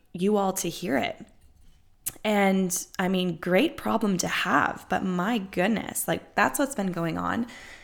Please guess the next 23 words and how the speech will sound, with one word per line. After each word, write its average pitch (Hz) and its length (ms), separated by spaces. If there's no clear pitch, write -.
And, 208 540
um, 196 680
for 220 200
you 240 220
as 277 160
well, 254 380
I - 80
can 208 160
really 240 200
feel 220 280
for 220 160
you 196 240
as 185 160
well 180 180
because 170 400
we 208 120
had 240 280
the 254 80
big 208 400
eclipse 233 460
season 196 640
and 160 180
Sagittarius 180 1160